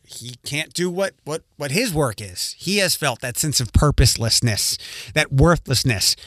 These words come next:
But really, I think ninety-eight percent of us have felt those words he wrote at some time during all of this. Um,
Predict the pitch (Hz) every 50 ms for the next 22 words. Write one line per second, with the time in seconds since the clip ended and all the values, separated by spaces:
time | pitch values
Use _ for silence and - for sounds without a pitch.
0 | - - - 151 147 165 175 214 247 226 165 135 127 117 - - - - - -
1 | - - 147 147 - 175 175 156 - - - _ _ _ _ _ _ _ _ _
2 | _ _ _ _ _ _ _ _ _ _ - - 131 139 156 160 175 180 165 175
3 | 175 170 175 170 - 120 - 170 160 151 123 110 107 - - - - - _ _
4 | _ _ _ _ _ _ _ - 147 143 - - - 196 185 151 143 - _ _
5 | _ 135 123 160 190 202 147 143 180 165 151 151 143 127 - - - - - -
6 | 180 190 165 170 175 151 131 127 - _ _ _ _ _ _ _ _ _ _ _
7 | - 147 143 - - 190 185 175 - 165 170 160 156 131 139 147 147 143 143 143
8 | 139 - - 139 139 139 123 117 113 113 117 104 98 - - - - - - -
9 | - _ _ - 120 120 120 120 120